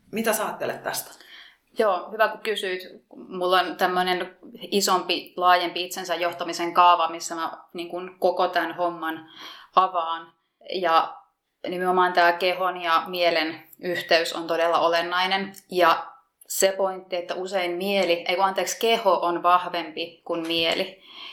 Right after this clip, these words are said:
Speaker 2: Eli jos siellä kehossa on hätätila tai stressitila tai näin, niin sä et voi silloin käyttää sun mieltä, sun katse on silloin hyvin kapea, vaan että se kehon kautta lähdetään hakemaan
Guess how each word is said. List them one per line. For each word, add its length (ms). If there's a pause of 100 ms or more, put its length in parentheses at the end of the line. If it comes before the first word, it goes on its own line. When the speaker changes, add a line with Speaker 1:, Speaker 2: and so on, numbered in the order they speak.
Speaker 2:
Eli 400
jos 200
siellä 200
kehossa 540
on 140
hätätila 580
tai 200
stressitila 720
tai 240
näin, 520
niin 600
sä 220
et 100
voi 140
silloin 320
käyttää 400
sun 220
mieltä, 380
sun 320
katse 420 (200)
on 140
silloin 320
hyvin 240
kapea, 480 (480)
vaan 160
että 120
se 320
kehon 360
kautta 640 (240)
lähdetään 760 (480)
hakemaan 640